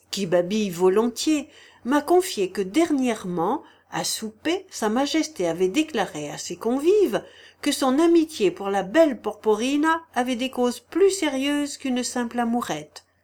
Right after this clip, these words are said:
J'ai fait une chose bien simple pourtant », répondit madame de Rudolstadt. J'ai usé de l'ascendant que j'avais sur un malheureux fanatique pour l'empêcher d'assassiner le roi.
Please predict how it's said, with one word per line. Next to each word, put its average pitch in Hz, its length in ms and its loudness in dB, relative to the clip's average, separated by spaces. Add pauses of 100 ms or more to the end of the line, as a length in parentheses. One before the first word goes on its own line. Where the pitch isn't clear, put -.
(1600)
J'ai 254 220 -2
fait 254 220 0
une 226 140 0
chose 240 360 -2
bien 247 260 0
simple 294 520 -2
pourtant », 220 640 -4 (600)
répondit 180 580 -6
madame 175 340 -6
de 156 100 -10
Rudolstadt. - 920 -10 (960)
J'ai 247 320 2
usé 262 420 4
de 196 140 4
l'ascendant 277 680 0
que 214 140 -4
j'avais 220 460 0
sur - 300 -8
un 196 100 -2
malheureux 233 500 0
fanatique 185 840 -6 (280)
pour 240 200 -2
l'empêcher 269 500 0
d'assassiner 254 640 -2
le 277 140 -2
roi. 190 400 -2